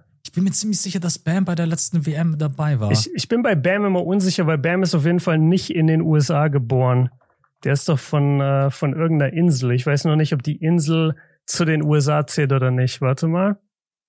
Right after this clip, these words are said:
Speaker 2: Wo ist Bam geboren?
Speaker 1: Ja, also er ist auf jeden Fall U-S-Amerikaner mit nigerianischer
Speaker 2: Ja.
Speaker 1: Abstammung.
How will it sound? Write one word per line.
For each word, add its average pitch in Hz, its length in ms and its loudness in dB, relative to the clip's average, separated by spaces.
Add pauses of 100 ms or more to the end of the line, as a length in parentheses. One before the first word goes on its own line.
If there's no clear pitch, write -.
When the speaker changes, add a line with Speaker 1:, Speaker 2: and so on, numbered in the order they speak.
(1080)
Speaker 2:
Wo 127 140 0
ist - 240 0
Bam 123 300 0
geboren? 120 640 -2 (1400)
Speaker 1:
Ja, 101 120 0
also 95 160 0
er 104 60 2
ist 101 80 0
auf - 180 -4
jeden 107 160 2
Fall 101 200 -2
U-S-Amerikaner 107 1120 0
mit 104 500 0
nigerianischer 113 800 2
Speaker 2:
Ja. 90 60 -6
Speaker 1:
Abstammung. 101 640 -2